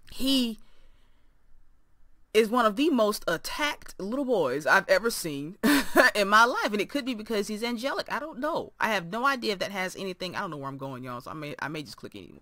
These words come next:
anywhere. 'Cause I seriously don't know where I'm going.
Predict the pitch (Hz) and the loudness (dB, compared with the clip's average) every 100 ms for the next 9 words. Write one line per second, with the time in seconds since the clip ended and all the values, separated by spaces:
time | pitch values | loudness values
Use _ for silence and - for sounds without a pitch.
0 | - 113 - 62 - _ _ _ _ _ | -16 -16 -16 -20 -20 _ _ _ _ _
1 | - _ _ _ _ _ _ _ - 151 | -20 _ _ _ _ _ _ _ -12 -10
2 | - 175 151 131 120 139 135 131 135 131 | -6 -6 -6 -10 -10 -10 -10 -10 -10 -12